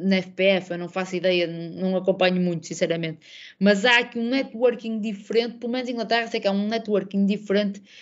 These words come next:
que dividem muitas experiências uns com os outros, e fazem uma coisa,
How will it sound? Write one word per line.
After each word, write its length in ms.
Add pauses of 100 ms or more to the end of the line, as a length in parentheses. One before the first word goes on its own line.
(140)
que 100
dividem 340
muitas 320
experiências 640
uns 160
com 100
os 100
outros, 360
e 120
fazem 380
uma 140
coisa, 360